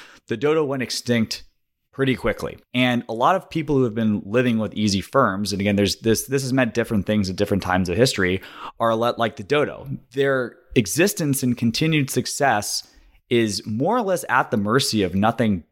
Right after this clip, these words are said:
bigger or better being around to completely wipe them off the face of the earth. So if we're talking about stuff a little bit earlier, if we're talking about maybe, you know, twentieth century, this could be the situation where somebody was the, um, the famed small town lawyer, right?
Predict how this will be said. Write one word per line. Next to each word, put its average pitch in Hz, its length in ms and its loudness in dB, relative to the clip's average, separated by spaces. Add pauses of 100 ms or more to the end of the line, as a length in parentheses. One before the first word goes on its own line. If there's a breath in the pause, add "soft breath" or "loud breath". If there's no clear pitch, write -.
(140)
bigger 110 340 0
or 95 80 -4
better 104 340 2
being 104 260 0
around 95 400 0
to 98 180 -2
completely 113 440 0
wipe 104 280 0
them 98 120 -2
off 92 160 -2
the 90 80 -6
face 90 280 0
of 90 40 -4
the 101 120 2
earth. - 180 2 (220)
So 135 240 0
if 139 180 -2
we're 175 80 -4
talking 156 320 0
about 131 220 -2
stuff 123 260 0
a 113 60 -6
little 117 240 2
bit 107 180 -6
earlier, 110 400 0
if 104 100 -4
we're 139 60 2
talking 117 320 0
about 101 220 2
maybe, 101 280 2
you 98 200 2
know, 87 420 0
twentieth 113 360 0
century, 104 420 0
this 113 160 0
could 147 120 -2
be 139 100 0
the 123 80 2
situation 117 580 0
where 104 80 2
somebody 113 340 0
was 101 400 -2
the, 107 160 2
um, 98 140 2
the 107 80 2
famed 135 400 -2
small 117 320 0
town 110 340 0
lawyer, 87 300 0
right? 90 360 0